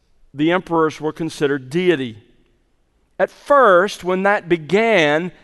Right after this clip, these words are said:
the emperors really didn't take their deification very seriously. Instead, it was a manner of political strategy,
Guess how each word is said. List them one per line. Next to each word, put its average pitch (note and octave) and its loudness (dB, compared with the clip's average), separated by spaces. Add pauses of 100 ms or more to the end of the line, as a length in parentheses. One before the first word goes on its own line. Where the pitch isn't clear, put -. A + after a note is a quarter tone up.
(240)
the A#3 -6
emperors A#3 -4
really G#3+ 0
didn't D#3+ -2
take F3 -2
their D3+ -4
deification D3+ -4
very B2+ -4
seriously. C3+ -6 (720)
Instead, F3+ 2 (480)
it G3 2
was G#3 0
a G3+ 0
manner G#3+ 2
of - -2
political G#3+ -2
strategy, F3+ -2